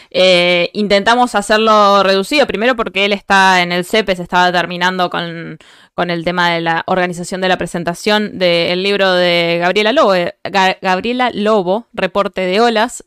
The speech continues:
Pueden ir a verlo y a buscarlo en la, en el Instagram de Fundación cepes, que,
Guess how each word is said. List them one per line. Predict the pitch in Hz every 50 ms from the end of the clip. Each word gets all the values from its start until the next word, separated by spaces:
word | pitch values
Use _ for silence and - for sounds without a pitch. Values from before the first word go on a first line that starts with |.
| _ _ _
Pueden | - 190 185 180 180 180
ir | 185 185
a | 180 180 175 170 170
verlo | 170 180 190 190 190 196 185
y | 175
a | 165
buscarlo | 165 165 - - 196 185 180 185 196 185 - - - - - - _ -
en | - 202 196 202 202 - _
la, | - 185 185 175 180 175 175 170 175 - - - - 180 170 - - - _ - - _ _ _
en | - 156 175
el | 185 208
Instagram | 247 247 - 233 196 196 190 185
de | 180
Fundación | - - 190 185 180 - 208 196 196
cepes, | - 220 214 214 214 240 294 - - - _ _ _ _ _ _ _ _ _ _
que, | - 180 170 170 165 160 160 156 - - 147 - -